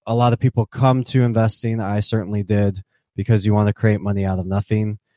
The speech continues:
However, that's realistically not going to happen. So that's why we created this series. That's why we talk about the importance of making that budget, the importance of doing things like dollar cost averaging.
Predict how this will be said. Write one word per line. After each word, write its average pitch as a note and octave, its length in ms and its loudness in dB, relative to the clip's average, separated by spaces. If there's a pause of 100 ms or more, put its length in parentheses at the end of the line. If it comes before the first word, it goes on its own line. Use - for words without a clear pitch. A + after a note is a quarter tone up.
(340)
However, G#2 360 2
that's - 500 -2 (180)
realistically G2+ 580 0
not F#2 380 -4 (440)
going F#2+ 260 -2
to F#2 120 -8
happen. F#2+ 600 -2 (140)
So - 180 -4
that's A2 240 2
why G2 420 2 (240)
we A2 160 -2
created C#3 300 4
this B2 180 2
series. A2+ 260 4
That's G#2+ 200 -2
why G2+ 240 4
we F#2+ 120 2
talk G2+ 220 0
about F#2+ 180 2
the F#2 60 -4
importance F#2+ 440 -2
of F2+ 280 -6 (600)
making A2+ 400 2
that G2 180 2
budget, F#2 460 -2 (160)
the G2+ 80 -4
importance F#2+ 540 -4
of F2+ 420 -6
doing B2 300 4
things G#2 280 0
like F#2+ 140 0
dollar F#2 240 2
cost F2+ 260 -6
averaging. F2 460 -6